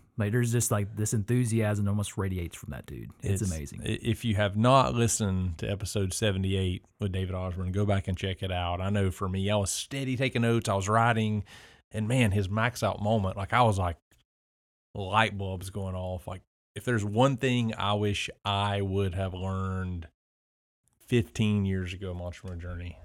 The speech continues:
Speaker 2: that's it.
Speaker 1: Dude, it was amazing. So obviously the episode we're talking about, you know, growing a team in a performance-based company. And so there's a lot of stuff, a lot of content in regards to the episode that's all about the team. But at the end, it just kinda naturally pivoted toward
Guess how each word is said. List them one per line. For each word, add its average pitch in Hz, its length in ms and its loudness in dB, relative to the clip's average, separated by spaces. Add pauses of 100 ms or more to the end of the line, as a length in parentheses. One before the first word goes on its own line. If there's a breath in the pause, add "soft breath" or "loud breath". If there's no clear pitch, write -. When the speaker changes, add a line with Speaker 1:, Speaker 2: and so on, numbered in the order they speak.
(160)
Speaker 2:
that's 123 240 -6
it. 139 280 -2 (140)
Speaker 1:
Dude, 120 220 6
it 151 80 8
was 151 160 6
amazing. 113 540 4
So 113 200 2
obviously 123 340 4
the 113 120 4
episode 117 400 2
we're 101 80 2
talking 104 280 2
about, 98 360 2 (300 soft breath)
you 110 100 4
know, - 20 4
growing 110 300 4
a - 20 2
team 110 340 4
in 101 60 4
a 95 120 2 (180)
performance-based 107 680 2
company. 104 380 2
And 95 100 2
so 110 80 0
there's 98 140 2
a 98 40 0
lot 123 300 4
of 120 80 2
stuff, 98 320 2
a - 60 -2
lot 131 80 8
of 110 80 2
content 101 480 2
in 107 100 0
regards 95 360 2
to 95 60 -2
the 95 80 2
episode 90 480 0 (340 soft breath)
that's 104 140 0
all 113 140 4
about 101 280 0 (160)
the 95 60 0
team. 104 520 6
But 110 80 2
at 110 100 2
the 101 240 0
end, 117 320 2
it 110 160 -2
just 123 240 -2
kinda 110 160 0
naturally 104 380 0
pivoted 113 340 2
toward 98 340 0